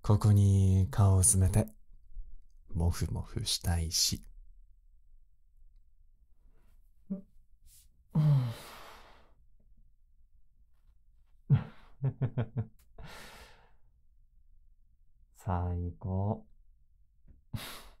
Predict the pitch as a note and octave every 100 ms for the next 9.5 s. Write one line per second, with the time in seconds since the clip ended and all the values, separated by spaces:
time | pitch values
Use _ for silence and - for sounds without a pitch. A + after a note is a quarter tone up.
0 | - _ _ _ _ _ _ - _ _
1 | _ _ _ - _ _ _ _ _ -
2 | - _ _ _ _ - _ _ - _
3 | - F2+ - - _ F#2+ F2 F2 F2 F2+
4 | F2+ F2+ F#2 F#2 - _ - _ - -
5 | _ _ - - - _ _ - _ -
6 | _ - - - _ _ _ _ _ _
7 | _ - - - _ _ _ _ _ _
8 | _ _ _ _ - G#2 - - A#2+ G#2+
9 | F#2+ F#2+ F#2+ G2+ E2